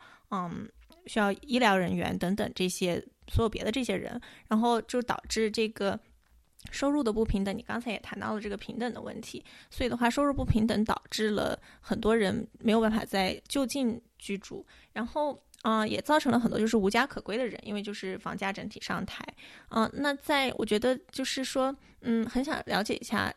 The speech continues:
就是比如说硅谷，你怎么去想这个无家可归的问题？它跟这个科技公司有多大的关系？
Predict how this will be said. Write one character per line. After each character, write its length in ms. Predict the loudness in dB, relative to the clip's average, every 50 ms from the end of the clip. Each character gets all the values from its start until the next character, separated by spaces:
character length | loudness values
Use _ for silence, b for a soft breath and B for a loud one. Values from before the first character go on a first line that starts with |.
| _ _
就 140 | -6 -4 -4
是 120 | -4 -4
比 100 | -4 -6
如 60 | -6 -4
说 160 | -2 -2 0
硅 200 | 0 0 0 0
谷， 180 | -2 -4 -10 -4 0
你 140 | 0 0 2
怎 120 | 0 -2
么 80 | -4 -4 -6
去 260 | -6 -4 -4 -2 -2
想 240 | -2 -4 -6 -6 -8 -8 -6
这 140 | -4 -2
个 160 | -2 -2 -2 -2
无 100 | -2 -2
家 200 | -2 -2 -2 -2
可 120 | -4 -6
归 120 | -6 -4
的 80 | -4 -2
问 240 | 0 0 0 0 0
题？ 160 | -2 -6 -12
它 200 | -12 -8 -6 -6
跟 340 | -4 -2 0 0 0 0 -2 B B B B B B B B -8
这 180 | -4 -4 -4 -4
个 520 | -6 -6 -4 -2 0 0 -2 -2 -4 -8 -12 _ _
科 120 | -6 -4
技 100 | -2 0
公 120 | 2 0 0
司 160 | 0 0 -2
有 100 | -2 -2
多 200 | -2 0 0 0
大 180 | 2 2 2 0
的 140 | 0 -2 -6 -6 -4
关 320 | -4 -2 0 0 0 0
系？ 460 | -2 -4 -6 -6 -6 -8 -10 -12 b